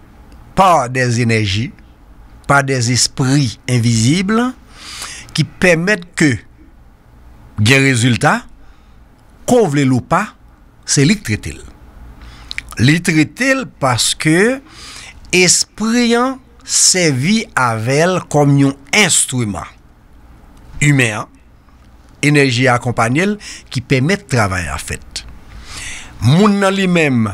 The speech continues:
sèvitè a tankou se Aleksand Lamou, li mande espri yo akonpanye m pou pèmèt ke mwen bay rezilta. Mwen p ap ka bay rezilta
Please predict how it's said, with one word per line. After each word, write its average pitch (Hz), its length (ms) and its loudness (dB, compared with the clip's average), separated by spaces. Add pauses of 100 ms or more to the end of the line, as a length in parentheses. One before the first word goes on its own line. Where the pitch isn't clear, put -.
sèvitè 147 580 0
a 117 80 0
tankou 120 300 -2
se - 240 -2
Aleksand 117 500 -2
Lamou, 113 380 -2 (260)
li 135 220 2
mande 139 400 2 (160)
espri 127 560 -2
yo 156 120 -4 (180)
akonpanye 160 920 -2
m 170 60 -2
pou - 220 -6 (120)
pèmèt 156 480 0
ke 247 280 0
mwen 135 320 2
bay 123 260 2
rezilta. 123 640 -2 (720)
Mwen 127 260 2
p - 160 -2
ap 277 220 -2
ka 175 100 2
bay 139 320 2
rezilta 131 720 0